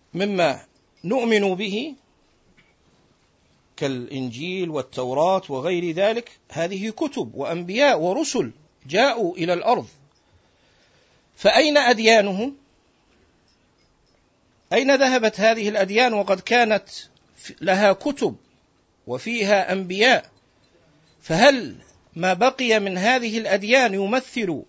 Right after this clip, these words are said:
حقيقة الأديان التي بعث بها هؤلاء الأنبياء عليهم الصلاة والسلام؟ لم يبق من أديانهم، من أديانهم إلا رسومها، ولم يبق من أديانهم إلا الشيء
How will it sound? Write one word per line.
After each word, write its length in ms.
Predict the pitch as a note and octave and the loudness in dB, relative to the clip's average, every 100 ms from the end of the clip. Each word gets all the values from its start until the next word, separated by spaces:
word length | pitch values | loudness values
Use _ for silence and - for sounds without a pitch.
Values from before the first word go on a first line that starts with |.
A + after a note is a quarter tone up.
| _ | _
حقيقة 640 | - E3 C4 C#4 C4 - | -6 -4 -4 -2 -2 0
الأديان 640 | A#3 G#3+ G3+ A3 B3+ G3+ D#3+ | 0 0 0 2 2 0 -2
التي 460 | F#3 G#3+ G#3+ G#3 | -4 -4 -4 -8
بعث 380 | G3 A3+ G#3 G3 | -6 -4 -4 -2
بها 520 | F3+ A3 F#3 E3 E3 | -4 -4 -4 -2 -2
هؤلاء 380 | F#3+ F3+ G#3 G#3+ | -2 0 0 0
الأنبياء 600 | F#3 F3 F3+ E3 A#3+ - _ _ _ - - | -4 -8 -6 -4 -4 -4 _ _ _ -16 -4
عليهم 380 | D#3+ G3+ F#3 | -2 -2 -4
الصلاة 380 | E3+ - G3 G3 F#3 | -6 -4 0 0 -2
والسلام؟ 580 | F3+ - F#3 A3 D#4 - _ _ _ _ _ - | -8 -6 -4 -2 -4 -8 _ _ _ _ _ -8
لم 180 | C3 D3+ | -4 0
يبق 320 | F#3 G#3 F#3+ | 2 2 0
من 280 | F#3 G#3+ G#3+ | 0 0 -2
أديانهم، 840 | F#3+ F3+ F#3+ A#3 A#3 G#3 G#3 F#3+ - - | -4 -2 4 4 4 -2 -4 -6 -10 -10
من 180 | F3 F3+ | -8 -4
أديانهم 640 | F3+ E3+ A3 A#3+ A3+ G3+ | -4 0 0 0 -2 -4
إلا 440 | G3+ G#3+ A#3 A3+ G3 | -6 -6 0 2 4
رسومها، 680 | F#3+ - C4+ C4 E3+ A#2+ F#2 _ _ _ _ _ _ _ | 0 -4 -6 -4 -6 -8 -14 _ _ _ _ _ _ _
ولم 240 | B2 C#3 D3+ | -4 -4 -2
يبق 300 | G#3+ A#3 G#3+ | -2 0 0
من 200 | G#3 G#3 | 0 -2
أديانهم 640 | F#3 F#3+ A#3+ A#3+ G#3+ G#3+ | -4 0 0 0 -2 -4
إلا 240 | G#3 G#3+ | -4 -4
الشيء 420 | F#3+ - A#3+ A#3 | -4 -2 -2 -4